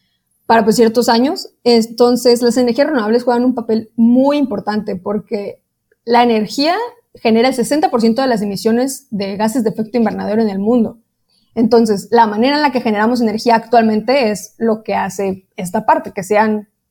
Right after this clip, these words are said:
tan altas las emisiones. Y esto es porque nosotros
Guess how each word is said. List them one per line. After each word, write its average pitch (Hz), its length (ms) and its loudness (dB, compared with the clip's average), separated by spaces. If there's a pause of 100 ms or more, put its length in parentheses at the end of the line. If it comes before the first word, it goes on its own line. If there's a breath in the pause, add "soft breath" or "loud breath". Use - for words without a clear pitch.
tan 247 260 0
altas 226 280 -2
las 202 140 -4
emisiones. 208 540 -4 (420)
Y 262 140 2
esto 277 260 4
es 302 120 2
porque 269 640 -2 (200)
nosotros 226 880 0